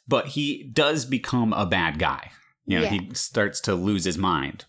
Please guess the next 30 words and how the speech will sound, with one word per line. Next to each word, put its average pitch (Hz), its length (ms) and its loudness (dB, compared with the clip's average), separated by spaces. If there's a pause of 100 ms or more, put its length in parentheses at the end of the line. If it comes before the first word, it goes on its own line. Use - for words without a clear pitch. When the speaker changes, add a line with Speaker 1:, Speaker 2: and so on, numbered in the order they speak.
Speaker 1:
being 87 180 2
Speaker 2:
Mm-hmm. 349 80 8
Speaker 1:
invisible. - 480 0 (160)
Speaker 2:
Uh-huh. 320 320 2 (220)
And 247 420 0 (380)
him 277 240 4
and 247 480 2 (100)
Lou 220 140 2
have 233 280 0
to 220 120 -2
work 208 260 -2
together 202 400 -4
to 240 160 -4
be 254 140 -4
the 277 120 4
boxer 285 500 2
<laughs> 349 80 -4
because 262 420 -4
he - 240 0
cannot 262 120 6 (400)
Speaker 1:
Yeah. - 160 2
Speaker 2:
do - 100 0
it. 311 160 -2 (260)
Speaker 1:
That's, 135 400 0 (360)
that's 151 140 -4
one 180 80 2
of 170 40 0
my 165 100 2
favorite 147 320 2
bits. 139 260 2